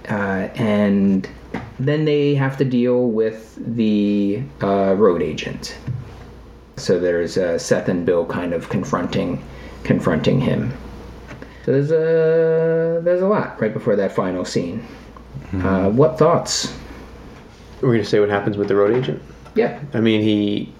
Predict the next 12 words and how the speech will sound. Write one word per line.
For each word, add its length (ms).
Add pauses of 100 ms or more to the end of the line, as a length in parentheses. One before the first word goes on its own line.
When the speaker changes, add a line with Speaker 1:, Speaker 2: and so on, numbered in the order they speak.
(160)
Speaker 3:
he 140
confronts 500
him, 160
and 160
they're 80
basically 360
like, 240 (420)
"Store 280
doesn't 160
really 160
line 260
up." 320